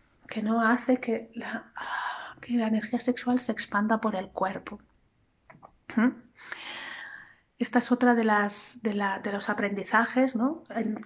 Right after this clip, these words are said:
eh, uno de los aprendizajes básicos de la formación en sexualidad alquímica femenina es precisamente esta, conocer mis polaridades, conocerla, conocer cómo fu-, funciona mi, mi energía sexual por mi cuerpo y entonces, ¿no?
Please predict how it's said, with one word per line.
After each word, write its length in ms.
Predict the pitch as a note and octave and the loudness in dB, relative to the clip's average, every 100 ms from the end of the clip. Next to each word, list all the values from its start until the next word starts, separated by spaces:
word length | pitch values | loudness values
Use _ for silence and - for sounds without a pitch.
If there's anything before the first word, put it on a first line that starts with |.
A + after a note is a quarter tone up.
| - | -4
eh, 240 | A#3 F#3 F#3 | -2 0 -2
uno 160 | A3+ A#3 | 2 6
de 80 | B3+ | 6
los 140 | A#3+ - | 6 2
aprendizajes 600 | A#3 A3+ G#3+ A3+ - A#3 | 0 2 2 2 2 2
básicos 440 | A#3 - B3 A3 | 2 2 -2 0
de 40 | F#3+ | 0
la 120 | F#3 | -2
formación 500 | - G3 F#3+ - G#3+ | -2 0 -2 0 2
en 80 | A#3 | 2
sexualidad 420 | A#3 - G#3 G#3 | 0 0 0 0
alquímica 420 | G3 A3+ A3+ A3+ | -2 0 2 2
femenina 360 | A#3 G#3 G#3+ A#3 | 0 -2 2 2
es 100 | B3 | 2
precisamente 680 | G#3 A#3 A3 G#3 G3+ G#3+ G3 | -2 -2 -2 -4 -4 -4 -6
esta, 240 | - A3 | -6 -6
conocer 500 | G3 F#3 - B3 B3+ | -2 -4 2 2 4
mis 220 | G#3+ G#3 | 0 -2
polaridades, 760 | - F3+ E3 E3 E3 E3+ B3 - - - - - | -2 -2 -2 -2 -2 -2 -4 -8 -20 -16 -14 -14
conocerla, 720 | - F#3 F3+ A#3 A#3 - G#3 C#4+ | -6 -6 2 6 6 4 -4 -4
conocer 360 | G#3 F#3 G3+ - | -2 -2 -2 6
cómo 180 | A#3+ | 6
fu-, 240 | A#3 A3+ - | 6 0 -4
funciona 480 | - G#3+ G#3 G#3+ A3 | -8 -6 -2 0 0
mi, 180 | G3+ G3 - - - - | 0 -6 -10 -12 -14 -4
mi 120 | G3+ | 2
energía 420 | F3+ F3+ A#3+ B3 | 2 2 4 2
sexual 440 | - A3 - B3+ A#3 | 2 -6 4 4 4
por 200 | G3+ F#3 | -2 -4
mi 80 | |
cuerpo 420 | F3+ G3 G3+ C4 C4+ - - - _ - | -4 -2 2 0 0 -12 -16 -18 _ -2
y 60 | |
entonces, 480 | C#4+ E4 E4 F4 - - - _ | 0 0 -2 -6 -8 -14 -20 _
¿no? 200 | A#3+ | 2